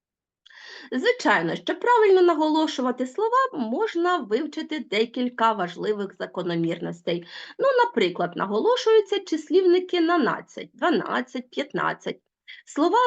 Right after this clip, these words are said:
з метр наголошуються на метр, сантиметр, дециметр, але спідометр, барометр — — це вимірювальні прилади.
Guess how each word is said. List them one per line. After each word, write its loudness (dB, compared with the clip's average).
з -4
метр 0
наголошуються -2
на 2
метр, -2
сантиметр, -2
дециметр, -4
але 0
спідометр, -2
барометр — — -2
це -14
вимірювальні -2
прилади. -4